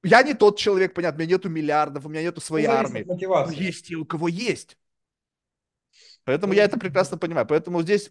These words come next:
Speaker 1: ответственность за ложь, я знаю, что такое ответственность. Когда ты несешь ответственность телом.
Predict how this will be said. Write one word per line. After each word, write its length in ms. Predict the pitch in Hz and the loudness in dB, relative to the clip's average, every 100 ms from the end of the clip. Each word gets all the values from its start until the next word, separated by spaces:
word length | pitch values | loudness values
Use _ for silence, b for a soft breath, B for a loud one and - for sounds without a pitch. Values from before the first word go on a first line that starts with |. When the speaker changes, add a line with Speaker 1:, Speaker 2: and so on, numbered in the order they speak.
| - | -10
Speaker 1:
ответственность 600 | 165 180 226 - 185 147 | -6 0 0 0 -6 -2
за 100 | 156 | -2
ложь, 300 | 170 247 - | 2 2 0
я 100 | 156 | -4
знаю, 280 | 151 180 165 | -4 -2 -4
что 160 | - - | -4 -16
такое 260 | - 147 | -12 -8
ответственность. 640 | 127 139 143 - 117 107 - B B | -6 -2 -4 -4 -12 -12 -14 B B
Когда 340 | - 147 156 156 | -4 2 6 6
ты 260 | - - | 4 -4
несешь 360 | 165 160 190 175 | -2 2 2 2
ответственность 640 | 151 156 208 - 170 143 _ b b - | 0 2 2 2 -6 -8 _ b b -6
телом. 600 | - 175 143 139 113 | 2 4 2 -2 -10